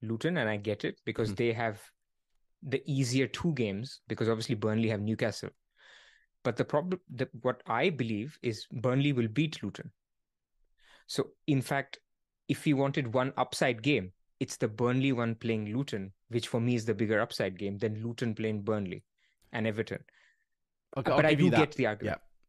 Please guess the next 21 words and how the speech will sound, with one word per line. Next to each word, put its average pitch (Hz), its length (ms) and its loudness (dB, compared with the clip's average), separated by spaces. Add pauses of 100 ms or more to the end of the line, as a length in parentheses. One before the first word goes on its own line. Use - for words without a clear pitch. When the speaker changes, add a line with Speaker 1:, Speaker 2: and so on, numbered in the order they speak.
(140)
Speaker 2:
Yeah, 117 60 -2
I, 117 200 -4
I, 113 40 2
yeah, 98 200 0
I 123 100 2
agree 127 340 2
with 107 120 0
that. 104 180 2
Even 139 220 4
though 131 100 4
Burnley 120 320 4
are 113 40 6
away 113 180 4
from 107 140 -4
home, 101 360 0 (340)
Burnley 120 340 4
look 117 340 2
a 113 40 2
lot 107 180 2
more 104 180 -2
attacking. 98 480 -6